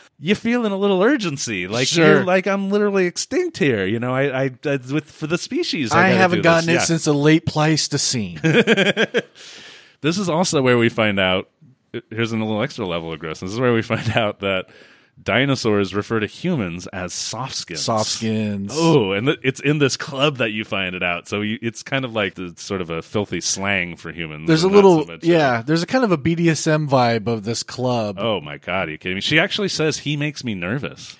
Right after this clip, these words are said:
Speaker 2: B D S M
Speaker 1: This
Speaker 2: is
Speaker 1: dude
Speaker 2: like
Speaker 1: who is, like, staring at her and clapping at her and <laughs> sticking his tongue out. She says, she's in the club and she says, "He makes me nervous."
Speaker 2: Yeah.
Speaker 1: She's a cop.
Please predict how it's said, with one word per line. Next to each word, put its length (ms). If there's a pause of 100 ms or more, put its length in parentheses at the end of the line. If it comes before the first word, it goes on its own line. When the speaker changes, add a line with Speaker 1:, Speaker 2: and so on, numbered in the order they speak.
(580)
Speaker 2:
B 140
D 100
S 100
M 60
Speaker 1:
This 100
Speaker 2:
is 80
Speaker 1:
dude 120
Speaker 2:
like 100
Speaker 1:
who 180
is, 160
like, 160
staring 520
at 160
her 80
and 100
clapping 480
at 160
her 160
and 240
<laughs> 0
sticking 380
his 120
tongue 200
out. 140 (380)
She 260
says, 320
she's 200
in 220
the 80
club 400
and 120
she 140
says, 240
"He 180
makes 260
me 120
nervous." 440
Speaker 2:
Yeah. 400 (280)
Speaker 1:
She's 220
a 60
cop. 560